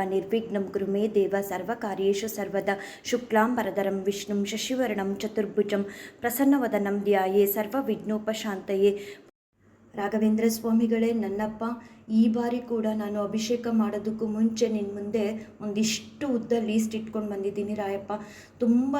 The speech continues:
ಜನ ನಮ್ಮ ಕಷ್ಟಗಳನ್ನ ರಾಯರ ಹತ್ರ ಕೇಳ್ಕೊಳ್ಳಿ, ನಮ್ಮ ಕಷ್ಟಗಳಿಂದ ನಮ್ಮನ್ನ ಪಾರು ಮಾಡಿ ಅಂತ ರಾಯರ ಹತ್ರ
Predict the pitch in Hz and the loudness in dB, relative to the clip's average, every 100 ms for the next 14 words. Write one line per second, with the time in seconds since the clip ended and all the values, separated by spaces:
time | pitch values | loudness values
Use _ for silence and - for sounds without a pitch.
0 | 269 240 226 220 220 - 220 220 220 - | 0 0 0 0 -4 -6 -2 0 0 -4
1 | - 240 226 214 208 202 214 220 214 214 | -4 -2 0 0 0 0 0 0 -2 -4
2 | 214 208 208 214 208 208 - - 220 220 | 0 0 0 0 2 2 -4 -8 -2 -2
3 | 226 - 247 247 247 247 254 233 220 208 | -2 -2 0 2 2 2 2 2 2 2
4 | 208 208 220 233 226 233 240 240 202 208 | -2 0 0 0 2 0 0 -2 -2 -2
5 | 214 214 | -4 -4